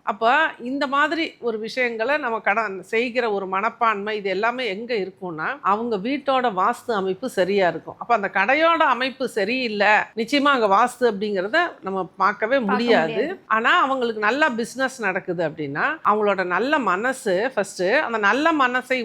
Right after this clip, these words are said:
Speaker 1: உருவாக்குகிற அவங்க தூங்குற இடம். மாநிலத்துக்குன்னு ஒரு வாஸ்து இருக்கு, எந்த மாநிலத்துல இருந்து வந்திருக்காங்க, அவங்க உணவு முறைகள், பாசிட்டிவ் எனர்ஜியை நமக்கு நம்ம ஆறாவுல கொண்டு வர்றது எதுன்னு ஃபர்ஸ்ட் பாத்தீங்கன்னா, நம்மளோட ஃபுட்.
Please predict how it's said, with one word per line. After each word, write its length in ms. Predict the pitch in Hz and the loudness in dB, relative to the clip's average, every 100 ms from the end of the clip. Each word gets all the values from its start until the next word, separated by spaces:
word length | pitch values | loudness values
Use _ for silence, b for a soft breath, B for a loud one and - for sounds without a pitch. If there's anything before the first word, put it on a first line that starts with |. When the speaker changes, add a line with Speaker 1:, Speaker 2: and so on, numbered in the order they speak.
| 214 | -2
Speaker 1:
உருவாக்குகிற 640 | 247 254 226 - 175 214 285 | 0 2 2 -2 -4 0 2
அவங்க 240 | 208 185 185 302 - - | 0 -2 0 0 -2 -2
தூங்குற 360 | 277 311 262 233 185 180 | 2 4 4 4 4 2
இடம். 420 | 185 165 294 330 _ 262 214 | 0 0 -2 -4 _ -6 2
மாநிலத்துக்குன்னு 720 | 220 294 302 294 269 302 302 | 2 4 2 0 -2 0 4
ஒரு 80 | 233 | 4
வாஸ்து 260 | 202 190 - | 4 2 -2
இருக்கு, 240 | 175 165 185 285 214 | -4 -4 -2 -2 -2
எந்த 180 | 220 285 294 220 | -2 -2 -2 0
மாநிலத்துல 540 | 220 262 247 233 220 | 0 0 -4 -4 -6
இருந்து 200 | 214 220 196 | -6 -6 -6
வந்திருக்காங்க, 480 | 180 170 160 151 160 277 294 202 | -6 -8 -10 -6 -4 -4 -2 -2
அவங்க 200 | 226 214 196 | 0 0 2
உணவு 260 | 240 339 370 320 | 2 4 4 4
முறைகள், 400 | 240 208 175 143 _ - | 4 2 0 -6 _ -4
பாசிட்டிவ் 480 | 247 269 277 302 285 | -4 -4 -6 -2 0
எனர்ஜியை 480 | 254 269 240 240 262 311 | 2 0 -2 -4 -2 -2
நமக்கு 300 | 277 233 254 294 | -2 -8 -8 -6
நம்ம 160 | 247 220 220 | -4 0 2
ஆறாவுல 340 | 262 277 262 240 | 4 4 2 -2
கொண்டு 200 | 226 233 233 | -6 -4 -2
வர்றது 300 | 202 185 180 170 190 | -2 -4 -6 -6 -6
எதுன்னு 260 | 240 240 | -8 -8
ஃபர்ஸ்ட் 240 | 202 190 240 190 | -8 -8 -8 -6
பாத்தீங்கன்னா, 420 | 165 160 139 185 254 _ 233 | -6 -10 -10 -8 -10 _ 0
நம்மளோட 300 | 226 214 233 240 | 2 4 2 -2
ஃபுட். 280 | 196 180 | -8 -8